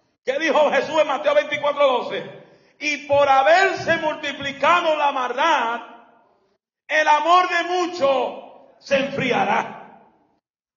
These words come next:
Podemos leer este versículo otra vez.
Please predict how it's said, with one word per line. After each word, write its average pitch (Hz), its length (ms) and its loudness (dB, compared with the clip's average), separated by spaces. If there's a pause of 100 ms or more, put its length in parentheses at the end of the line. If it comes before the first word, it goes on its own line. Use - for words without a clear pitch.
Podemos 208 480 -2
leer 269 300 4
este 269 180 2
versículo 269 520 -2
otra 269 420 2
vez. 285 500 0